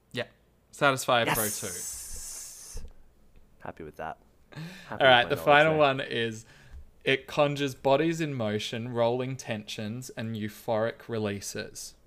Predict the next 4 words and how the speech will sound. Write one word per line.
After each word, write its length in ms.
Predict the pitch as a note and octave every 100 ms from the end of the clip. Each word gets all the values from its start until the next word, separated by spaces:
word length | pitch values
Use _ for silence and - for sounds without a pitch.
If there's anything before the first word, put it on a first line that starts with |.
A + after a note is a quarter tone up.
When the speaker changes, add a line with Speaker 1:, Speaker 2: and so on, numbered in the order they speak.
| _ _
Speaker 2:
Whoa. 760 | B2 C3+ C3+ B2+ A2 E2+ D#2 - - _ _ _ _ _ _ - _ _ _ _ _ _ _ _ _ _ _ _ - - _ _ _ _
Euphoric 1400 | _ _ - - - _ _ _ _ _ _ _ _ _ _
tensions. 400 | _ _ - - _ _ -
Tensions. 1300 | - F2+ F#2+ - F#2+ F#2 F#2 F#2+ A2 - - -